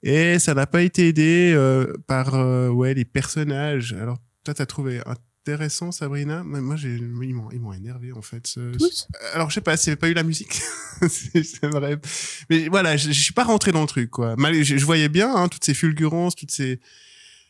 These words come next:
Speaker 1: ces idées, euh, ouais, leur enfant, là, qui est sous forme de poupée, au début, on se dit, quoi ? Mais c'est quoi ? Mais, mais en fait, ça prend tout son sens, c'est, c'est vraiment très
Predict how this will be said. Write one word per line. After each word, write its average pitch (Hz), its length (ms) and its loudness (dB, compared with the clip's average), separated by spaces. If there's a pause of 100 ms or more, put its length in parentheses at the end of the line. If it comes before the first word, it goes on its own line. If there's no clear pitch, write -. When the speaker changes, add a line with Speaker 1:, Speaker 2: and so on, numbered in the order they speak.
(160)
Speaker 1:
ces 135 340 0
idées, 190 400 4
euh, 113 280 2
ouais, 147 520 0
leur 135 260 0
enfant, 160 380 2
là, 131 140 2
qui 135 120 -4
est 127 40 -2
sous - 120 -6
forme 131 200 -4
de 131 80 2
poupée, 160 440 -2
au 139 120 2
début, 131 160 -4
on 123 60 -2
se 117 60 -8
dit, 120 80 -20
quoi ? 185 260 -10
Mais 190 60 -14
c'est - 140 -10
quoi ? 127 220 -6
Mais, 127 160 -12
mais 127 100 -2
en 127 40 -2
fait, 139 140 -2
ça 117 120 -6
prend - 180 -4
tout 156 180 -4
son 156 160 0
sens, 175 340 -2
c'est, 120 100 -6
c'est 127 120 -4
vraiment 156 200 0
très 143 420 -4